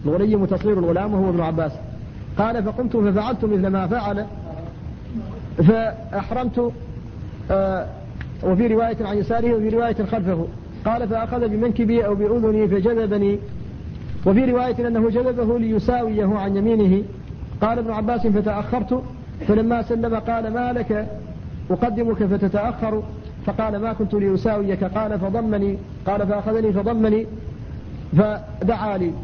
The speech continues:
فذلك إقرار من النبي صلى الله عليه وسلم بالاستحسان لتأخر المأموم قليلا عن الإمام، فهذا يقتضي أن المأموم إذا كان مع الإمام وحدهما فعليهما أن يصفا صفا،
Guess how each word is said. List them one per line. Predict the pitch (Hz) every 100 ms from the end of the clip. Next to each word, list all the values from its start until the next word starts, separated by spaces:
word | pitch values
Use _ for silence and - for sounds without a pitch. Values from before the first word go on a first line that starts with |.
| - - - - - - - -
فذلك | - 220 226 247 233 233 226 214 - -
إقرار | 208 240 240 226
من | 202 202
النبي | 202 233 214
صلى | 208
الله | 202
عليه | 196 185
وسلم | 220 208
بالاستحسان | 196 196 - 185 - 226 233
لتأخر | 214 214 226 -
المأموم | 226 214 196 202 220 208
قليلا | 196 196 220 208 185
عن | 185
الإمام، | 185 185 208 220 240 - - - - - - -
فهذا | 196 233 247
يقتضي | 226 - 220 247 214
أن | 214
المأموم | 202 208 240 240
إذا | 208 202 190
كان | 233 226 214
مع | 190
الإمام | 190 233 208
وحدهما | 208 185 190 185 196 220 - - - -
فعليهما | 190 202 247 214 233 233
أن | 208
يصفا | 190 185 208 190
صفا، | 190 - 170